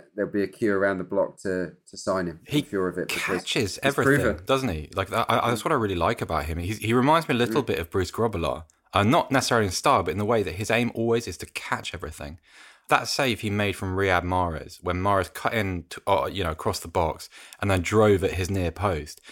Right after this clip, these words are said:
Speaker 2: A, the reach on his left hand to get to the ball,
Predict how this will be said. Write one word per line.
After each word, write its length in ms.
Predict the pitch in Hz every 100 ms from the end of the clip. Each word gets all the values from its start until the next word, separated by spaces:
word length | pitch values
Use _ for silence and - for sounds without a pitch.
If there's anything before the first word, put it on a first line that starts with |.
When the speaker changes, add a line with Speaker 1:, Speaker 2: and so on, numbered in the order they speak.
| - - _ -
Speaker 2:
A, 220 | 127 135
the 160 | 117 98
reach 520 | 95 104 117 - - -
on 140 | 104
his 120 | 92
left 260 | 104 98 -
hand 280 | 110 110 104
to 60 |
get 160 | 92 104
to 60 | 90
the 80 | 98
ball, 300 | 107 127